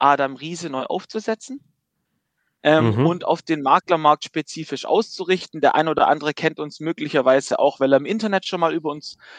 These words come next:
Speaker 1: gestolpert ist. Wir vertreiben eben auch im Internet die Tarife nicht nur über Vergleichsrechner, äh, sondern auch, äh, über einen Direktkanal. Also das heißt, wir haben auch einen Bestand, der direkt bei uns in der Betreuung liegt, ähm, haben uns jetzt aber dafür entschieden,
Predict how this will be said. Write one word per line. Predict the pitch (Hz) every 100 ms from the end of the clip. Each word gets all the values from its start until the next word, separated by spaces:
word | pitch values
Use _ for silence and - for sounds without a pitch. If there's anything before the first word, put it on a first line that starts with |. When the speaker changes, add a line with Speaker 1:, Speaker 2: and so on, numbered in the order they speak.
| - -
Speaker 1:
gestolpert | 143 - 147 147 147
ist. | 143 139 -
Wir | 139
vertreiben | 139 - 127 139 139 135 _ _ _ -
eben | 147 139
auch | 131 131
im | 135
Internet | 175 156 151 -
die | 135
Tarife | 143 123 143 151 143 127 _ -
nicht | 143 -
nur | 139
über | 131
Vergleichsrechner, | 127 120 135 160 - 156 160 151 - _ - -
äh, | 127 127
sondern | 143 139
auch, | 143 139 - _ _
äh, | - 135 127
über | 160 143
einen | 139
Direktkanal. | 139 185 - 175 156 147 147
Also | 123 -
das | -
heißt, | 135 -
wir | 131
haben | 113
auch | 135 -
einen | 135 131
Bestand, | 127 - 135 143
der | 135
direkt | 131 131 143
bei | 143
uns | 156 208
in | 185
der | 156
Betreuung | 156 - 135 143 139 135
liegt, | 143 _ _ - - - - -
ähm, | 135 135 143 -
haben | 165
uns | 165 - -
jetzt | 180 -
aber | 156 156
dafür | 147 - 156 -
entschieden, | 143 - 156 175 175 170